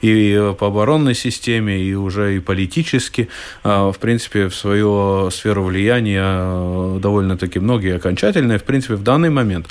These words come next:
Почему я говорю, что, а, что я не вижу, я единственный, кто говорит, что я не вижу, что господин Лукашенко сейчас уйдет,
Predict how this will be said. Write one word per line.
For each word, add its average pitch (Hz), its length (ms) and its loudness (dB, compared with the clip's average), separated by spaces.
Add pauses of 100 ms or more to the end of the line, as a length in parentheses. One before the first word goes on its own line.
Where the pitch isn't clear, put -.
(280)
Почему 120 280 2
я 147 80 4
говорю, 120 360 2
что, 98 320 -4 (840)
а, 107 180 2
что 113 160 -4
я 120 140 2
не 131 100 2
вижу, 113 240 0
я 98 220 0
единственный, 117 640 -2
кто 104 120 -2
говорит, 104 300 0
что - 160 -4
я 101 40 2
не 98 120 0
вижу, 120 220 0
что 101 140 -6
господин 101 380 -2
Лукашенко 104 500 -2
сейчас - 280 -6
уйдет, 107 360 0